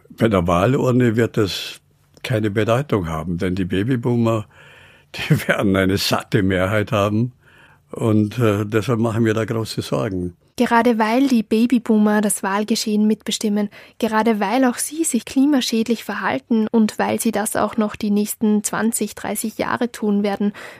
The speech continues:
Speaker 2: müssen auch sie aktiv werden. Wie können wir die Babyboomer für Klimaschutz gewinnen?
Speaker 1: Es gibt den Weg des Kampfes,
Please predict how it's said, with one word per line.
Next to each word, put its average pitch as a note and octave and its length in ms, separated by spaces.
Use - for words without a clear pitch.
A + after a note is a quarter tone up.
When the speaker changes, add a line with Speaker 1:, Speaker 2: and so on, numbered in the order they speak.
Speaker 2:
müssen A#3 300
auch G#3 120
sie A#3+ 400
aktiv - 480
werden. G3+ 400
Wie A#3+ 140
können A#3+ 340
wir B3 140
die A#3+ 140
Babyboomer A#3+ 600
für A#3 220
Klimaschutz A#3+ 600
gewinnen? A3+ 540
Speaker 1:
Es G2 160
gibt C3 200
den G#2 200
Weg A2+ 240
des - 220
Kampfes, C#3 760